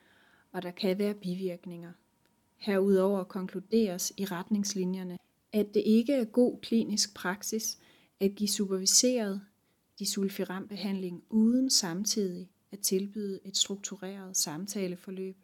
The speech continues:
til personer med alkoholafhængighed. Utilstrækkeligt grundlag for antabus. Som det fremgår af ovenstående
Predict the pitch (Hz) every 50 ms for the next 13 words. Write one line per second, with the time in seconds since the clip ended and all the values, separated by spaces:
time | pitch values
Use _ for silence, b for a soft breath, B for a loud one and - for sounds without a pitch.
0 | _ _ _ - - 202 202 190 - - 214 190 - 185 185 175 _ _ _ 185
1 | - 117 160 175 - 196 175 175 165 165 160 160 165 180 180 170 165 165 - 165
2 | 147 - _ _ _ _ _ _ _ _ _ _ _ _ _ _ _ _ _ _
3 | _ - 247 262 262 - - 285 285 - - - 196 196 202 214 220 220 220 -
4 | 208 202 202 202 220 220 220 214 214 233 - _ _ - 226 - - 185 180 -
5 | - 214 202 190 180 185 - - - - - - _ _ _ _ _ _ _ _
6 | _ _ _ _ _ _ _ _ _ _ _ _ _ _ _ - - 208 185 185
7 | 190 196 - - 185 175 180 196 220 220 233 233 220 208 - - 185 185 190 196
8 | 208 - - - 208 185 180 185 185